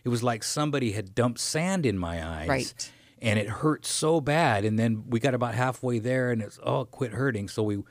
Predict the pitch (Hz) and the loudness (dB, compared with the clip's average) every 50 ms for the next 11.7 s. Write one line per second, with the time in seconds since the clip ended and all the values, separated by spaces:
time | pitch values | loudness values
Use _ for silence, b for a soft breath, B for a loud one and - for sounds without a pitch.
0 | B B B B B B - 110 117 110 104 117 117 117 107 - - 156 170 151 | B B B B B B -2 0 0 2 2 2 2 2 0 0 0 2 2 2
1 | 120 98 101 117 110 107 B B B B B B B B B _ - 120 107 147 | 2 2 2 2 2 2 B B B B B B B B B _ -4 0 0 0
2 | - - _ _ - 135 127 101 110 127 123 117 113 110 101 - - _ _ _ | 0 -2 _ _ -12 -8 -2 2 4 6 6 6 6 4 2 0 -6 _ _ _
3 | _ _ _ _ _ _ _ _ - 139 127 131 160 147 - - 180 170 160 151 | _ _ _ _ _ _ _ _ 2 2 4 4 4 4 4 2 2 4 4 4
4 | 143 139 135 143 143 170 208 220 202 - 151 135 131 123 113 101 98 107 101 104 | 4 4 4 2 4 4 2 2 0 0 0 2 4 4 4 4 4 2 2 2
5 | 107 - 117 110 110 127 135 156 170 160 - 131 131 139 147 160 180 190 170 143 | 0 -2 -4 -2 0 2 2 2 2 0 -2 -2 0 0 2 2 2 2 2 2
6 | 120 104 - - - 143 151 143 117 123 123 131 151 180 175 131 113 110 113 123 | 0 0 -2 -2 0 0 0 0 2 2 4 4 4 4 4 2 2 0 0 0
7 | 156 156 139 117 107 - - - - - - 165 180 185 175 - 147 147 147 139 | 0 0 -2 -2 -4 -4 -4 -4 -2 0 2 4 4 4 4 2 2 0 0 0
8 | 123 110 - - - - 170 185 202 208 190 165 131 117 98 92 92 95 90 95 | -2 -4 -8 -8 -4 0 2 2 4 4 4 2 2 2 2 2 0 0 0 2
9 | 104 123 131 - 170 160 160 165 151 143 151 160 147 - - 156 151 151 - 156 | 0 0 -2 -2 -4 -2 -2 0 2 2 2 2 0 0 0 0 0 0 0 -4
10 | 143 - - 147 135 - - 160 160 156 147 147 131 - - 160 160 185 202 202 | -4 -2 -2 -2 -2 -2 -2 -2 0 0 0 -2 -4 -4 -4 -2 0 2 2 2
11 | 185 156 - - 120 104 110 98 90 82 73 - - | 2 0 0 -2 -2 -2 -2 -4 -4 -4 -6 -8 -12